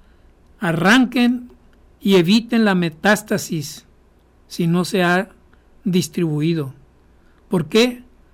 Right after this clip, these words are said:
Porque también hay policía estatal,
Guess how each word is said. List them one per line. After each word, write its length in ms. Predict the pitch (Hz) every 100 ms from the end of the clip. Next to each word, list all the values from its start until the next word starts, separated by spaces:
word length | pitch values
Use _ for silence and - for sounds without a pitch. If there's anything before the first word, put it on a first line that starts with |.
| _ _ _ -
Porque 220 | 190 196
también 360 | 180 185 220 226
hay 140 | 240
policía 440 | 240 208 170 - 208
estatal, 800 | - 165 - 175 190 233 -